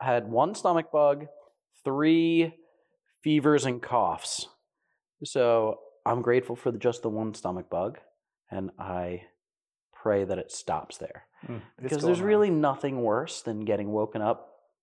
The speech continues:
Speaker 1: at ni-, midnight to find the exorcism has happened all over the
Speaker 2: Mm.
Speaker 1: room. I mean, in the bed
Speaker 2: Yeah.
Speaker 1: and all the way trying to make it to the bathroom. And, uh, so
Speaker 2: Oh
Speaker 1: you
Speaker 2: my
Speaker 1: gotta clean
Speaker 2: gosh.
Speaker 1: that up at midnight,
Speaker 2: I'm
Speaker 1: and
Speaker 2: so
Speaker 1: then you go
Speaker 2: glad
Speaker 1: back to
Speaker 2: it's
Speaker 1: sleep, you're like, "Okay,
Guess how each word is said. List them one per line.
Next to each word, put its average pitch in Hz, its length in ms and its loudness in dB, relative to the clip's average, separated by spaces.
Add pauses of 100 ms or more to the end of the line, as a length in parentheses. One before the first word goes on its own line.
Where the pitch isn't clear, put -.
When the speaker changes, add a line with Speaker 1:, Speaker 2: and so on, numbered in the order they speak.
(140)
Speaker 1:
at 101 220 -6
ni-, 143 200 -2 (100)
midnight 117 480 -2 (520)
to - 140 -6
find 110 640 0 (380)
the 110 240 -4
exorcism 107 640 -2
has 101 180 -6
happened 98 400 -2
all 95 280 2
over 98 220 -2
the 90 80 -4
Speaker 2:
Mm. 82 100 -4
Speaker 1:
room. - 240 -10 (320)
I 104 120 0
mean, 92 520 -4 (360)
in 170 180 2
the 170 100 0
bed 143 480 2 (180)
Speaker 2:
Yeah. 110 160 -4 (180)
Speaker 1:
and 120 140 -8
all 180 260 4
the 180 80 -2
way 135 540 2 (640)
trying 123 420 2
to 110 100 -6
make 110 200 2
it 98 100 -2
to - 80 -8
the 98 60 -8
bathroom. 95 400 -2 (360)
And, 143 460 -2
uh, 135 360 2 (340)
so - 140 -2
Speaker 2:
Oh 156 40 4
Speaker 1:
you 151 60 2
Speaker 2:
my 151 40 2
Speaker 1:
gotta 147 200 0
clean 165 180 2
Speaker 2:
gosh. 160 80 2
Speaker 1:
that 156 60 4
up 151 140 2
at 143 100 2
midnight, 131 300 2
Speaker 2:
I'm 127 40 0
Speaker 1:
and 127 40 0
Speaker 2:
so 139 40 0
Speaker 1:
then 165 100 4
you 160 80 2
go 160 120 6
Speaker 2:
glad 160 80 6
Speaker 1:
back 156 60 -2
to 156 40 -12
Speaker 2:
it's - 80 -14
Speaker 1:
sleep, 143 260 0
you're 139 100 2
like, 123 180 4
"Okay, 123 200 0